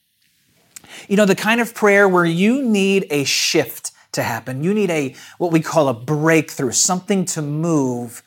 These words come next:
Uh, a-, and if it doesn't happen, you're gonna find yourself in a not so great spot. Many of you know what I'm talking about. You've had those desperate moments, those desperate prayers.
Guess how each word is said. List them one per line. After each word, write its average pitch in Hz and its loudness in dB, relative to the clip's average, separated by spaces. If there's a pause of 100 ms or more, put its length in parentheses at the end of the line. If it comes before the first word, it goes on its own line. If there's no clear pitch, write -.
(360)
Uh, 139 4
a-, 175 0
and 180 4
if 180 0
it 151 -2
doesn't 202 4
happen, 185 0
you're 190 0
gonna 220 -2
find 262 -2
yourself 160 0 (460)
in 185 0
a 175 0
not 185 2
so 175 2
great 143 -2
spot. - -4 (1000)
Many 208 4
of 220 6
you 226 6
know 202 6
what 214 6
I'm 190 2
talking 220 2
about. 202 4
You've 185 2
had 190 2
those 175 2
desperate 180 2
moments, 175 2
those 160 2
desperate 151 -2
prayers. 170 2